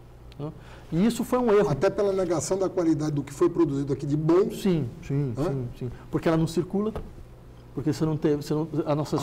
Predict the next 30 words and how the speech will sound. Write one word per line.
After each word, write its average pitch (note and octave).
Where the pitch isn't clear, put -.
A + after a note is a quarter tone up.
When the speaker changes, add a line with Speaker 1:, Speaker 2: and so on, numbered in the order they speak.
Speaker 1:
circulação E3+
é C3+
limitada, F#3+
exatamente. D3+
Então D3+
ele C#3
pode D3+
chegar D3+
e -
falar: F3
"Não, C#3
nada B2+
foi E3
feito D#3
de D#3
interessante." F3
Speaker 2:
Agora, A3
Vladimir, A3+
é, F3
remontando E3
aí C#3+
a C3
sua, B2+
as B2
suas C3
inquietações C#3
originais, B2+
né, C3
de B2
psicanálise, B2